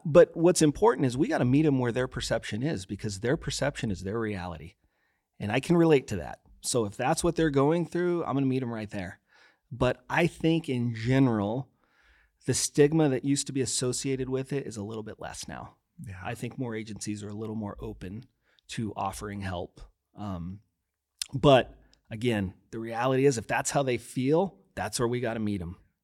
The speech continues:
Speaker 1: And we gotta unpack that together.
Speaker 2: Well, that probably makes you feel really hopeful, though, what you just said. Like, you're seeing it shift. You're seeing this change taking place in our culture and our society.
Speaker 1: I, I am seeing it shift, but I'm impatient. I want that shift to be greater.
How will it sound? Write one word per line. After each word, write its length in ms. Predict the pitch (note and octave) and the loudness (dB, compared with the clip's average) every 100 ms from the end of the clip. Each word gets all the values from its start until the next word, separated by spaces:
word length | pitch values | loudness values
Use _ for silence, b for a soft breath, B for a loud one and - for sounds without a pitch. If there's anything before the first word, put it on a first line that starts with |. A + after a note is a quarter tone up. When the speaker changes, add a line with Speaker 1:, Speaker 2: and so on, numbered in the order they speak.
| - | -10
Speaker 1:
And 100 | G2 | -6
we 100 | G#2 | -2
gotta 200 | A2+ A2+ | -4 -4
unpack 360 | G#2+ - F#2+ - | -8 -6 -8 -8
that 160 | D2 | -10
together. 380 | G#2+ G2 D#2+ A2+ | -10 -10 -10 -4
Speaker 2:
Well, 100 | C3 | 0
that 160 | D#3 D#3+ | 0 0
probably 160 | C3+ G2+ | 0 0
makes 200 | G2 - | -2 -6
you 60 | |
feel 180 | F2+ G#2 | -8 -6
really 200 | F2+ E2+ | -6 -8
hopeful, 420 | - G2 - G#1 | -6 -8 -8 -16
though, 100 | C2 | -12
what 200 | D2 D#2 | -12 -12
you 80 | E2+ | -12
just 220 | - C2 | -12 -10
said. 320 | - D2 - - | -8 -8 -10 -12
Like, 180 | F2+ | -2
you're 120 | A#2 G#2+ | 2 2
seeing 580 | - - C#3 C3 G#2+ | 0 0 2 4 4
it 160 | E2+ C#2+ | 2 -4
shift. 480 | - - D#2+ - - | -8 -6 -10 -10 -8
You're 140 | G2 | -8
seeing 400 | - - A#2 A2 | -8 -4 -2 -2
this 280 | F2+ - - b b | -4 -8 -14 b b
change 560 | - - A2+ A2 G2 - | -6 -4 0 0 0 -4
taking 320 | G2+ F#2 F2+ | -8 -8 -8
place 300 | - F#2 E2 | -8 -10 -8
in 80 | E2 | -12
our 80 | D#2+ | -12
culture 340 | - F2 - | -10 -10 -6
and 80 | F2 | -6
our 100 | D#2 | -6
society. 580 | - - - C#2 - - B B - | -10 -14 -12 -12 -16 -20 B B 4
Speaker 1:
I, 180 | C3+ - | 4 6
I 100 | C3+ | 6
am 200 | C#3 D#3 | 6 6
seeing 240 | D#3 D#3+ D#3 | 4 4 4
it 100 | D3+ | 2
shift, 360 | - A#2+ - | 2 2 2
but 100 | G#2+ | -4
I'm 140 | G#2+ B2+ | -2 0
impatient. 540 | C3+ A#2+ G2+ F2 - _ _ _ _ _ - | 2 0 -2 -6 -10 _ _ _ _ _ -6
I 80 | A#2 | 0
want 200 | A#2 A2 | 0 0
that 120 | A2 | -2
shift 280 | - A#2+ - | -2 -2 -4
to 40 | |
be 100 | A2 | -8
greater. 440 | G#2+ E2+ E2+ - | -6 -6 -8 -12